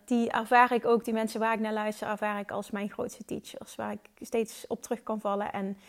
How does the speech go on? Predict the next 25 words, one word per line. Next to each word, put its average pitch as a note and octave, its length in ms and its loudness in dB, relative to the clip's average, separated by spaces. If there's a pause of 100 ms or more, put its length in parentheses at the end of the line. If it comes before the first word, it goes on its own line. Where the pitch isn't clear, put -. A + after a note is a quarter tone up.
(200)
ik A#3 120 -4
voel A#3+ 280 2
altijd G#3 400 -2
zelf G3+ 300 -2
van G#3 140 -10
waar G3 200 0
heb F#3+ 160 -4
ik - 60 -20
behoefte G3+ 380 -4
aan. G#2+ 300 -4
Nou, - 180 -6
ik G#3+ 80 -16
was G#3 140 -6
dus A3 140 -4
nu A#3 120 2
de A3+ 100 0
podcast A#3 420 -2
van A3 120 -4
Wayne G#3+ 200 0
Dyer A#3+ 280 4
aan A3+ 80 2
het G#3+ 80 -2
luisteren. G#3+ 520 -2
En, G3 320 -4 (520)
ehm, G3+ 560 0